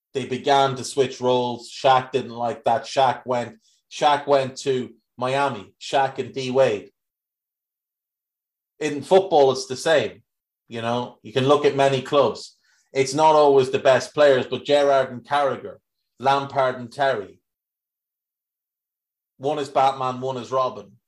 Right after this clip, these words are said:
So what was Neymar at Barcelona? What was he? Well, let's have a look. Messi was the best player. Suarez was the second best player.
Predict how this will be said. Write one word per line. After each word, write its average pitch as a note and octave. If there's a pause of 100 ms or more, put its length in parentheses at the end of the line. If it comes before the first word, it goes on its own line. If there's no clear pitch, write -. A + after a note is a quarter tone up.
(720)
So D#3
what G3
was D#3
Neymar E3
at -
Barcelona? C3 (880)
What F3+
was F3
he? F#2 (500)
Well, D3
let's E3
have D3+
a C#3+
look. C3+ (800)
Messi D#3+
was B2
the B2+
best A#2
player. A#2+ (1300)
Suarez D3+
was G#2+
the A2+
second D#3+
best G2+
player. F#2